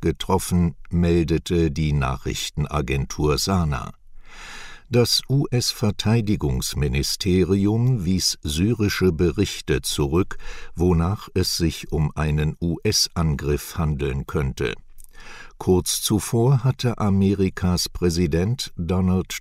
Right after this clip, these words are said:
Trump eine Warnung an Damaskus und seine Verbündeten als Reaktion auf einen mutmaßlichen Chemiewaffenangriff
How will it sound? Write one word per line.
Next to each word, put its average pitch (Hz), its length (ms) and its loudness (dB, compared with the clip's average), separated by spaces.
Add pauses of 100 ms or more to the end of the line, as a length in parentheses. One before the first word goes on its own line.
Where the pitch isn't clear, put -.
Trump 95 500 -2 (120)
eine 85 440 0
Warnung 82 560 0
an 67 320 -4
Damaskus 62 920 -4
und 69 260 -4
seine 71 380 0
Verbündeten 95 960 0 (480)
als 98 360 2
Reaktion 87 960 0
auf 80 320 -4
einen 80 360 2
mutmaßlichen 85 1040 -2
Chemiewaffenangriff 78 1800 -2